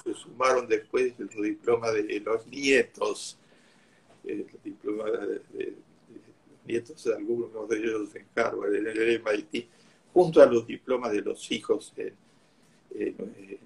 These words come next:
la Universidad de Buenos Aires, etcétera, etcétera. Bueno, cada vez que alguien venía con un, con una materia, eh, aprobada, eh, aunque fueran las doce de la noche,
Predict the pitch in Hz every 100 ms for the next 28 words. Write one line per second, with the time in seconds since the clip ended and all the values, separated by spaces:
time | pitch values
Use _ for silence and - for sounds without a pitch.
0 | - - 104 95 - 113 113 101 101 -
1 | 123 117 101 101 - - - 113 110 -
2 | 113 - - - _ _ _ _ 135 113
3 | - 220 220 190 156 - 131 127 117 107
4 | 107 104 104 104 101 98 98 - 98 104
5 | 104 104 101 101 - - - - - -
6 | - - 113 110 - 139 120 113 104 101
7 | - _ _ _ _ _ _ - 104 101
8 | 101 104 104 113 110 110 107 113 - -
9 | _ _ _ - 104 98 95 95 - -
10 | 107 101 101 147 147 123 110 131 - 120
11 | 104 101 101 95 - -